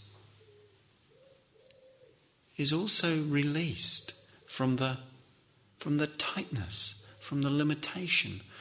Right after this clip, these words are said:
from the sense of contraction and withholding of oneself from life,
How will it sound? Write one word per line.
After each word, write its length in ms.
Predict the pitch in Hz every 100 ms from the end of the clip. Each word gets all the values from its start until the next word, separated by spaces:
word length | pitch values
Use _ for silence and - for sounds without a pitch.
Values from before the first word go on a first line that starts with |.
| - -
from 220 | 143 143
the 100 | 147
sense 340 | - 175 170
of 160 | 147 - - - -
contraction 800 | - 143 - 165 170 - - 123
and 220 | 123 113
withholding 880 | 131 139 - 151 202 175 113 92 - - - - - - - -
of 160 | - 117
oneself 480 | 131 123 - 135 135
from 300 | - 123 120
life, 500 | 120 107 90 -